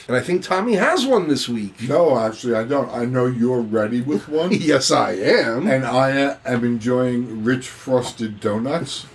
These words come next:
Speaker 2: <laughs> So I'm gonna let you go.
Speaker 1: Oh, well, thank you. I'm gonna take a little drink of my drink here.
Speaker 2: Um,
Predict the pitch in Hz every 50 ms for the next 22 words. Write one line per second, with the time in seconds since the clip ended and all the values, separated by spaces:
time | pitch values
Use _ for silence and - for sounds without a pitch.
0 | 220 - - 330 330 - - 349 - - - - - - - - 143 135 131 127
1 | - 120 127 135 143 147 143 139 131 131 139 151 175 170 156 - - - - -
2 | - - - 180 233 294 240 208 220 240 240 240 - - 349 339 349 339 - 196
3 | 170 - 220 226 202 185 180 208 196 190 175 151 165 190 180 147 110 139 170 180
4 | 180 185 165 156 143 131 127 127 143 143 135 131 120 - 127 120 117 120 131 139
5 | 143 135 131 131 131 127 123 127 139 143 -